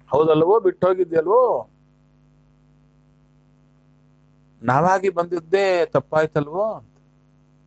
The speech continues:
ಇನ್ನೊಬ್ಬಳಂದು, "ನೀವಲ್ಲ, ಯಾರು ಬಂದರೂ ಇವನಿಗೆ ಬೇಕಾಗಿಲ್ಲ, ಲಕ್ಷ್ಮೀ ದೇವಿಯನ್ನೇ ಹೃದಯದಲ್ಲಿ ಧಾರಣೆ ಮಾಡಿದ್ದಾನೆ, ಅಸಾಧಾರಣ ಶ್ರೀಮಂತ,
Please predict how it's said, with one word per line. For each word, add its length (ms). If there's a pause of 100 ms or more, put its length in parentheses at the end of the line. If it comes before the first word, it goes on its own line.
(560)
ಇನ್ನೊಬ್ಬಳಂದು, 680 (840)
"ನೀವಲ್ಲ, 420
ಯಾರು 440
ಬಂದರೂ 300
ಇವನಿಗೆ 260
ಬೇಕಾಗಿಲ್ಲ, 720 (920)
ಲಕ್ಷ್ಮೀ 440
ದೇವಿಯನ್ನೇ 680 (260)
ಹೃದಯದಲ್ಲಿ 520
ಧಾರಣೆ 380
ಮಾಡಿದ್ದಾನೆ, 520 (680)
ಅಸಾಧಾರಣ 580
ಶ್ರೀಮಂತ, 560